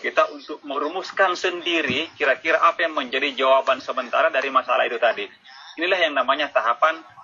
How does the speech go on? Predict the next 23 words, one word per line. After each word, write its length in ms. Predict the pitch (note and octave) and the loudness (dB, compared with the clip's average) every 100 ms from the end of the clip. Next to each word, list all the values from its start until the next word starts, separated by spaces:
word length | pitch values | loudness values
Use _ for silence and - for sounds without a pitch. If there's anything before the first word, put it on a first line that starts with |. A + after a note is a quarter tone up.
| - | -8
eh, 360 | B2+ A2+ G#2+ - | -4 -2 -2 -4
perumusan 580 | - C3 B2+ C3 D#3+ D3 | -2 -2 -2 -2 0 0
hipotesis. 720 | D3 C3+ C3 A#2 A2 G#2 - - - - _ | -2 -2 -2 0 -4 -8 -14 -20 -20 -20 _
Perumusan 400 | - A#2+ A#2+ C3+ | -8 -6 -2 -2
hipotesis. 560 | C3 A#2+ A2+ A2 G#2 G2+ - _ _ | -2 -2 0 -2 -4 -10 -16 _ _
Jadi 160 | C3 C3+ | 0 2
ada 160 | D#3 | 2
masalah 320 | D#3+ D#3 D3 | 0 0 2
tadi 240 | D3+ D3+ D3 C#3 | 2 0 -2 -2
yang 240 | C#3 C3+ | -2 -2
dikeluarkan, 720 | C3 C#3+ C3 C3 B2 E3 G3 | -2 0 2 2 2 -2 -2
yang 240 | C3+ B2 B2 | -2 -2 -2
kita 480 | C3 - B2+ C3 - | -2 2 2 2 -2
rumuskan 580 | A#2 B2 - C3 A#2 A#2 | -12 -12 -4 -2 -2 -6
secara 320 | B2+ A#2+ A#2 | -2 0 2
bersama-sama 640 | A#2 - A#2 A2+ A#2 A#2 | 0 2 2 2 0 2
oleh 140 | A#2 A2+ | -2 -2
peserta 320 | - A2 - | -6 -2 0
didik, 260 | A2 A#3+ G4+ - _ - - | 0 0 -2 -6 _ -20 -10
itu 140 | D#3+ A#3+ | -6 -2
diberikan 460 | G3 - F#3 A3 G3 | -2 0 0 -2 -2
jawaban-jawaban 560 | F3 E3 E3 D#3+ D#3+ | -2 0 0 2 2
sementara. 540 | D#3 E3 D#3+ G#3 G3 | 0 -2 0 0 2